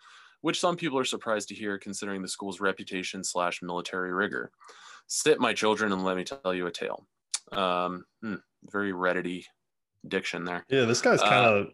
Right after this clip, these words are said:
Speaker 2: kinda, I mean, this guy better have, like, all his stuff squared away the way he's already coming at, coming at
Speaker 1: it,
Speaker 2: Aaron.
Speaker 1: yeah, it gets, it gets good. Anyway,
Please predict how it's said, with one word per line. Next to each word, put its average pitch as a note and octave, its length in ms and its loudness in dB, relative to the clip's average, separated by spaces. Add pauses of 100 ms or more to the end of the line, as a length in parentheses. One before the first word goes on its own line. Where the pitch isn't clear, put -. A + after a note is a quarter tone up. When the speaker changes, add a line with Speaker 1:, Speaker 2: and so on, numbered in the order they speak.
(160)
Speaker 2:
kinda, A2 240 0
I - 20 -10
mean, G2+ 520 -2
this C3+ 160 4
guy D3+ 160 10
better A#2 280 8
have, A2 240 6
like, G2 280 2
all A2+ 240 4
his F#2+ 140 -2
stuff F#2 240 -4
squared F#2+ 320 -6
away F#2+ 220 0
the F#2+ 100 -4
way G2 180 -2
he's G2 200 -10
already G2+ 420 0
coming G2 300 -4
at, G2 200 2 (680)
coming G2+ 220 2
at G2 240 4
Speaker 1:
it, C#3 40 8
Speaker 2:
Aaron. G#2 460 4 (680)
Speaker 1:
yeah, C3+ 300 8 (120)
it B2 220 0
gets, - 380 2
it A2+ 140 2
gets A2 280 -2
good. A2+ 240 -4
Anyway, A2+ 320 -2